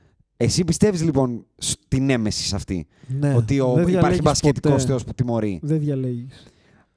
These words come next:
Speaker 1: Θεωρείς λοιπόν ότι ο μπασκετικός θεός αρχίζει ήδη να τους τιμωρεί με το σκορ στο ένα ένα; Και το δεύτερο μάτς που πήρανε, που το πήρανε με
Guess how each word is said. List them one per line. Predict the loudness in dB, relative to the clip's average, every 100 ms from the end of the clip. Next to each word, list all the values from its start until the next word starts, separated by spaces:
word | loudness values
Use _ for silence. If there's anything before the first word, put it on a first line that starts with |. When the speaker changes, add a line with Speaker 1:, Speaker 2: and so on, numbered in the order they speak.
| _
Speaker 1:
Θεωρείς | -6 2 4 4 2 2
λοιπόν | 2 2
ότι | 2
ο |
μπασκετικός | 2 0 -2 -4 -2
θεός | 0 0
αρχίζει | 0 0 2
ήδη | 2 0
να | -2
τους | -6
τιμωρεί | -10 -8 -10 -12 -14
με |
το | -18
σκορ | -14 -12
στο | -10
ένα | -10 -10
ένα; | -12 -12 -12 -14 _ _ _ -18 -16 -18 _ _ _ _ -20 _
Και | -4
το | 0 0
δεύτερο | 2 2 2
μάτς | 2 -2
που | -2
πήρανε, | 0 0 0 -2 -4
που | -2
το | 0
πήρανε | 0 0 0 0
με | 0 0 0